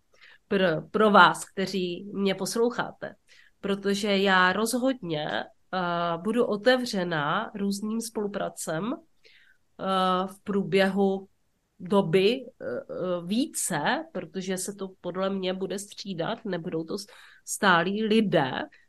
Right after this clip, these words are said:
že si to totiž celý představuju jako takový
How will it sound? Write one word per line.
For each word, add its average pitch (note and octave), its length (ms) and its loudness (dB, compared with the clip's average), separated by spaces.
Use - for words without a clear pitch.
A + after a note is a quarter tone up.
že F#3 60 -6
si - 140 -8
to F3+ 120 -16
totiž G3 320 -8
celý G3 300 0
představuju G3+ 580 2
jako G#3+ 260 4
takový A3+ 520 -2